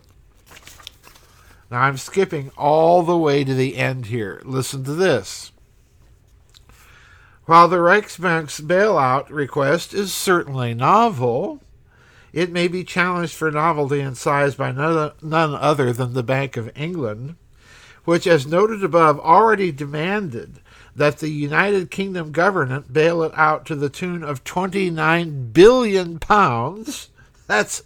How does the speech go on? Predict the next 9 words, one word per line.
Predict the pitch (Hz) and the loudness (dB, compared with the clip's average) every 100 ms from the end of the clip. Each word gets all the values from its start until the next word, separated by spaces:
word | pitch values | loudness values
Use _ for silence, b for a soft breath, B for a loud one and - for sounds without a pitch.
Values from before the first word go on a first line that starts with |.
| - | -14
sterling, | - - 220 220 175 151 127 120 | -10 2 6 6 6 2 0 -4
folks, | 139 156 - - | -2 -2 -4 -10
not | 151 175 - | -4 -4 -4
Swedish | - - 127 151 170 160 - | -16 -14 -6 -4 -4 -4 -8
kroner. | - 170 170 165 143 139 - B B B B B B B B B | -10 -4 -2 -2 -4 -6 -8 B B B B B B B B B
After | 156 180 190 190 | 2 2 2 -2
suffering | 165 - 202 202 180 170 | -2 2 4 4 -2 -4
similar | 143 196 208 185 165 | -6 -4 -4 -2 -4
massive | 160 160 175 180 - 151 160 | -4 -4 -4 -6 -6 -6 -8